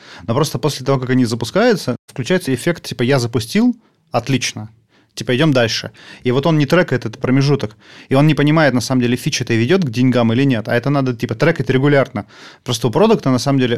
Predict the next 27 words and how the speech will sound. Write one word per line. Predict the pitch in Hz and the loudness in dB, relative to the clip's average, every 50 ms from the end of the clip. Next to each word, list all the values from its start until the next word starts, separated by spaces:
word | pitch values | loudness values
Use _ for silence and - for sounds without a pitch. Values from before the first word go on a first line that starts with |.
| _ _ - | _ _ -2
у | 165 156 | 0 2
него | 160 147 147 | 2 4 4
работы | 143 156 202 208 196 | 4 4 4 2 2
должно, | 123 127 117 143 151 | 2 2 2 2 2
по | 131 135 123 120 | 2 2 2 2
идее, | 113 151 208 214 - | 2 2 2 2 2
всегда | - - 123 139 165 | 0 0 0 0 0
становиться | - - 139 139 143 139 - | 0 2 2 2 2 0 -2
все | - - - 123 | -6 -4 -2 0
больше | 123 151 156 160 - 131 | 2 2 2 2 0 -2
и | |
больше | 113 113 120 117 - - 120 | 0 0 0 -2 -2 -4 -2
и | |
больше. | 110 110 104 - - - - - _ _ - - - - - | 0 0 0 -2 -4 -12 -14 -16 _ _ -20 -20 -20 -20 -8
Потому | - 117 113 135 147 | -4 0 0 2 0
что | - - 131 | 0 -2 -4
те | 117 - | -2 -2
фичи, | 131 - - 139 - | -2 -2 -2 -4 -4
которые | 123 131 127 123 123 | -4 -4 -2 0 0
он | 117 110 | -2 -2
запускает, | 110 - 113 - - 226 254 226 - - _ | -4 -8 -10 -2 0 2 2 2 0 -2 _
по | - 131 131 | 0 0 2
идее, | 123 117 185 196 | 2 2 2 2
не | 170 135 | 4 2
должен | 120 123 147 135 123 135 | 2 2 2 2 2 0
их | 117 - | -2 -2
оставлять. | - - - 131 123 120 107 95 - | -6 -4 -2 -2 0 0 0 -2 -4